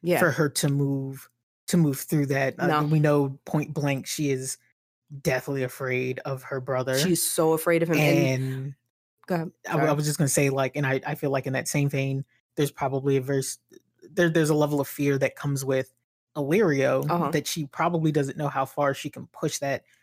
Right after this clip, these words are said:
Speaker 2: because to an extent, she's been with, well, she's been with Viserys her whole life.
Speaker 1: Yeah.
Speaker 2: So she knows more about the way that she can deal with him.
Speaker 1: Mm-hmm.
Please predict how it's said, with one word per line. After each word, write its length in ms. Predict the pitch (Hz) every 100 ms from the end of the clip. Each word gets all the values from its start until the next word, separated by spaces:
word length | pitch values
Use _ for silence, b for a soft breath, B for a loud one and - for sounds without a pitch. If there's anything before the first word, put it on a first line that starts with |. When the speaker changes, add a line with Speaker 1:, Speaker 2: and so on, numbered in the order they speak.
| _ -
Speaker 2:
because 260 | 185 170
to 140 | - 180
an 60 |
extent, 480 | 143 - 170 147 -
she's 220 | - 165
been 220 | 143 143 139
with, 280 | 135 123 _ _ _ _ -
well, 220 | 180 -
she's 260 | - 180
been 260 | 151 160 156
with 160 | 143 139
Viserys 380 | 139 143 135
her 80 | 139
whole 180 | 127 131
life. 340 | 131 120 - _
Speaker 1:
Yeah. 200 | 170 151 -
Speaker 2:
So 320 | - - 143 135
she 280 | - 160
knows 460 | 147 143 139 139 139
more 300 | 139 131 131
about 320 | 160 127 120
the 80 | 135
way 180 | 127 127
that 140 | -
she 120 | -
can 200 | - -
deal 160 | - 143
with 100 | 165
him. 240 | 190 190 196
Speaker 1:
Mm-hmm. 200 | 175